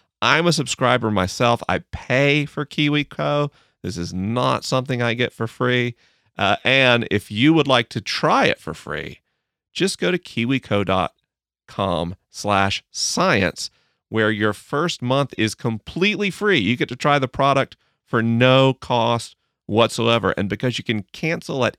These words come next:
any time, that means you can literally get a crate, cancel, and have paid nothing.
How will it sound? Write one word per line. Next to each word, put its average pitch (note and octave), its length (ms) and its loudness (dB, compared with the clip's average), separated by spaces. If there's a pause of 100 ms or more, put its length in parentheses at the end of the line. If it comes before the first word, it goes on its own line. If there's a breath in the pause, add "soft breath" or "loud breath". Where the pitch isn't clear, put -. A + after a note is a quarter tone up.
(140)
any E3 380 0
time, - 560 -6 (680)
that C3 160 2
means D3 240 4
you C3+ 100 4
can A#2+ 220 2
literally F3+ 460 4
get E3+ 160 2
a D#3 60 0
crate, A2+ 580 0 (380)
cancel, D#3 500 0
and G#2+ 120 0
have A#2+ 160 -4
paid C#3+ 340 -2
nothing. C#3 540 -4